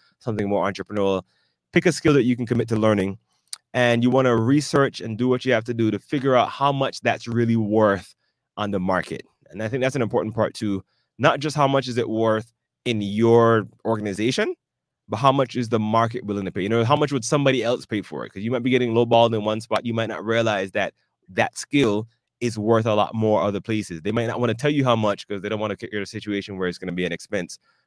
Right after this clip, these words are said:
for them. So this is what we're doing this week. We're picking that skill, do the research, figure out what it is. What's the skill that's gonna get you to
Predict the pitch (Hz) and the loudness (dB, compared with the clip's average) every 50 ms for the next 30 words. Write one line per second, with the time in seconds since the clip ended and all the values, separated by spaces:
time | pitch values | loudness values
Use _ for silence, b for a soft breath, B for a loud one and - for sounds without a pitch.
0 | _ _ - 104 95 95 - - - 143 131 104 82 - _ - 139 175 185 175 | _ _ -4 -2 -2 -2 -2 0 4 6 6 6 6 2 _ -4 0 2 4 6
1 | 180 170 175 180 175 156 147 160 156 - 135 123 117 - - 208 - 190 180 175 | 6 6 6 4 2 0 0 0 0 2 0 -2 0 0 -2 0 0 2 2 2
2 | 165 135 - - - - 147 143 147 190 214 _ _ _ _ _ _ _ _ _ | 0 0 -2 -6 -2 0 2 2 2 0 -2 _ _ _ _ _ _ _ _ _
3 | _ - 139 156 165 151 151 160 151 143 - 156 147 139 - - 156 156 143 - | _ 0 0 2 2 4 4 4 2 4 4 2 2 2 0 -2 0 0 2 2
4 | 131 139 135 131 127 127 127 131 123 _ _ _ _ - - 123 156 165 - 156 | 2 2 2 2 4 4 2 2 0 _ _ _ _ -6 0 0 0 2 0 -4
5 | 135 - - 151 143 139 131 120 127 123 117 113 95 101 110 113 _ _ _ _ | -6 -4 0 0 2 2 0 0 0 0 0 0 0 -2 -4 -6 _ _ _ _
6 | _ - 120 120 120 131 120 120 113 110 110 101 95 92 90 | _ -16 -14 -10 -8 -6 -4 -4 -4 -4 -4 -4 -4 -4 -6